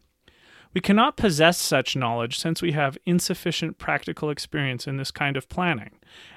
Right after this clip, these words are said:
and knowledge of facts must be based upon experience.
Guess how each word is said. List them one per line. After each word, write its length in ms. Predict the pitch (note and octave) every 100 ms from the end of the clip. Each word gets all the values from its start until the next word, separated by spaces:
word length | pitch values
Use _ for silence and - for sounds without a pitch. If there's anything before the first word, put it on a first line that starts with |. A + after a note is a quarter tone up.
| -
and 140 | D3 D3
knowledge 340 | C#3+ C#3+ C#3+
of 100 | D3
facts 420 | - C3 B2+ -
must 200 | C#3 -
be 80 | C#3
based 300 | B2 A#2 -
upon 260 | - C3+ B2
experience. 760 | - - F3 D3 - - -